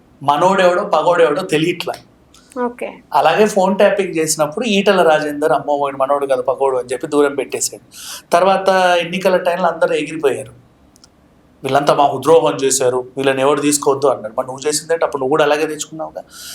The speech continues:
Speaker 1: So ఎవరెవరు అంటే తె-, అర్థం కావట్లేదు. ఇప్పుడు ఆ ఫోన్ ట్యాపింగ్ చేసే సిచ్యువేషన్ లేదు,
Speaker 2: Hmm.
Speaker 1: ప్రభుత్వం వాళ్ళది కాదు కాబట్టి. గతంలో అంటే ట్యాపింగ్ ద్వారా అన్ని కనుక్కునేవాడు, ఇప్పుడు అవకాశం లేదు,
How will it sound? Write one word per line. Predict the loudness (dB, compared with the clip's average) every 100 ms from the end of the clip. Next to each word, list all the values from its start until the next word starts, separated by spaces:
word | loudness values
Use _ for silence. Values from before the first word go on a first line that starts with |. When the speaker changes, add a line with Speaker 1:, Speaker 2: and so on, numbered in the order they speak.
| -10 -2
Speaker 1:
So | 2 4
ఎవరెవరు | 4 6 6 4
అంటే | 2 0
తె-, | -2 0
అర్థం | 0 0 0
కావట్లేదు. | 0 0 -2 -4
ఇప్పుడు | 0 4
ఆ | 4
ఫోన్ | 4 2 4
ట్యాపింగ్ | 4 4 0
చేసే | 0 0
సిచ్యువేషన్ | -2 -2 -2 0 -2 2
లేదు, | 2 2
Speaker 2:
Hmm. | -2 -16 -20 -14 -12 -12 -14 0
Speaker 1:
ప్రభుత్వం | 2 4 2 4
వాళ్ళది | 4 4
కాదు | 2 2 2
కాబట్టి. | 0 -2 -8 -18 -20 _ _ _ _ _ _ _ _ _ -2 0
గతంలో | 6 6 6
అంటే | 4 4
ట్యాపింగ్ | 4 4 2 2
ద్వారా | 4 4
అన్ని | 2
కనుక్కునేవాడు, | 0 -2 -2 -4 -4 -6 -12 -20 _ -20 -20 -18 -4
ఇప్పుడు | 2 4
అవకాశం | 4 4 4 4 2
లేదు, | 4 2 2 -2